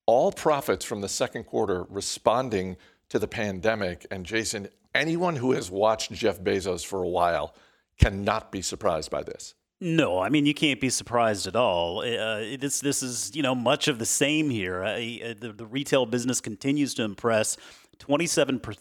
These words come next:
Speaker 2: uh, percent growth in revenue, overall revenue, excluding currency effects. And, and, you know, I think what we're really seeing, though, beyond the growth in Amazon's business, another word they mentioned in the release and, and something they talked about in the call,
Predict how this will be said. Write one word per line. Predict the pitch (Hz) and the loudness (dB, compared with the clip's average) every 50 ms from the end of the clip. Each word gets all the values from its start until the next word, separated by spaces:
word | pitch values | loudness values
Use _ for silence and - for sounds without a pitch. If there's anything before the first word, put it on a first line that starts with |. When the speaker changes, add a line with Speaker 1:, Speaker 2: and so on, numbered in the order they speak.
| - - - | -10 -8 -6
Speaker 2:
uh, | 123 107 | -6 -6
percent | - _ - - - - 135 107 101 | -6 _ -14 -8 -4 -2 -2 -2 -4
growth | 101 - 104 110 113 120 117 - - | -8 -2 2 2 4 4 2 0 -4
in | 101 101 | -6 -4
revenue, | 98 104 107 113 101 107 101 98 101 113 | 0 0 0 0 0 -2 -4 -4 -2 -2
overall | 117 120 95 104 104 107 113 104 | -2 -2 0 0 2 2 2 2
revenue, | 98 98 92 87 92 95 98 92 | 0 -2 -2 -2 -6 -10 -10 -10
excluding | 92 - - - 110 101 98 95 90 | -10 -12 -12 -12 -12 -12 -12 -12 -14
currency | - - 110 101 98 90 95 87 | -10 -8 -8 -8 -8 -10 -14 -14
effects. | 87 82 - 92 90 90 - - - | -16 -12 -8 -6 -6 -6 -6 -10 -14
And, | 92 87 - - - _ _ _ _ | -14 -18 -20 -20 -20 _ _ _ _
and, | - 113 113 120 - | -4 -2 -2 -2 -4
you | - 143 139 | -2 -2 0
know, | 120 | 0
I | 123 | 0
think | - - 214 165 - | 0 -2 -4 -4 0
what | 143 196 202 - | 2 2 2 4
we're | 156 135 | 4 2
really | 120 117 120 113 107 104 | 4 4 2 2 2 0
seeing, | - - - 123 117 110 104 | -2 -2 -2 -2 -2 -2 -2
though, | 104 104 98 | -4 -4 -4
beyond | 90 110 107 117 123 131 117 104 | -6 -6 -6 -2 -2 -2 -2 -4
the | |
growth | 87 90 - 98 95 95 107 117 123 120 - | -8 -12 -14 -8 -4 -2 0 0 0 0 0
in | 113 107 | -2 -2
Amazon's | 98 113 117 117 113 101 113 113 113 113 104 101 | -2 -4 -4 -4 -6 -4 -4 -4 -4 -4 -6 -8
business, | 104 117 113 107 120 117 107 - | -8 -8 -8 -6 -8 -8 -8 -6
another | 107 113 143 180 151 | -2 -2 0 2 2
word | 117 104 107 117 117 101 | 0 2 2 2 2 2
they | 107 104 | 0 -4
mentioned | 98 101 110 113 104 - 117 110 | -2 -4 -6 -6 -6 -8 -8 -10
in | 107 | -10
the | 101 95 | -10 -12
release | 90 90 90 92 101 113 120 120 113 - - - | -12 -12 -14 -14 -16 -16 -14 -8 -6 -6 -4 -4
and, | 101 104 | -6 -10
and | 98 104 98 | -10 -14 -12
something | 101 117 113 117 113 104 | -12 -12 -10 -10 -10 -10
they | 98 95 | -10 -10
talked | - - 107 101 - - | -4 -2 -2 -2 -2 -4
about | 95 98 95 | -6 -8 -8
in | |
the | 92 90 | -8 -10
call, | - - 107 107 101 - | -4 0 0 0 0 -2